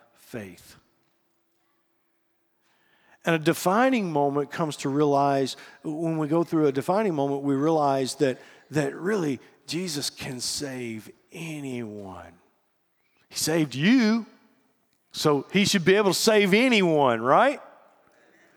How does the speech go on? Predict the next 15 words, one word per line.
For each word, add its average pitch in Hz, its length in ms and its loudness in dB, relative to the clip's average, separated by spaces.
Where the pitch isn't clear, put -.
Now, 170 220 2
if 147 100 -2
you 214 80 2
can't 233 220 2
say 202 220 4
amen 190 240 2
to 156 60 0
that, 160 360 4
your 208 180 2
wood 160 380 2
is 127 340 0
wet. 107 680 0
It 190 140 -2
is 110 160 -4
wet. 147 600 -12